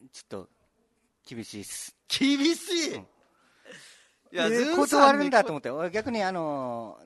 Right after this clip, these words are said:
Speaker 1: イケッチとか、で、えーっとね、えー、グッ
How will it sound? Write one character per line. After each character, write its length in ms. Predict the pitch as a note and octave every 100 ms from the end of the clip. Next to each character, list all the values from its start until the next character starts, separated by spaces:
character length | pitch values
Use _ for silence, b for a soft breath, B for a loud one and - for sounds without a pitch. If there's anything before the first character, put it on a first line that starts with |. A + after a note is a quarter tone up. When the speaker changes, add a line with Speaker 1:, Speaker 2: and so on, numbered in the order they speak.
| C#3 -
Speaker 1:
イ 120 | E3+
ケ 100 | F3
ッ 80 | -
チ 140 | -
と 140 | - G#2
か、 280 | G#2 F2+ G#2
で、 400 | B2+ B2+ A#2+ A2+
え 260 | A2+ G#2 F#2+
ー 40 | -
っ 20 |
と 100 | G2+
ね、 260 | A#2+ G2 - B B B B B B B B _ A#2
え 160 | A#2
ー、 60 | G#2+
グ 100 |
ッ 80 | D3+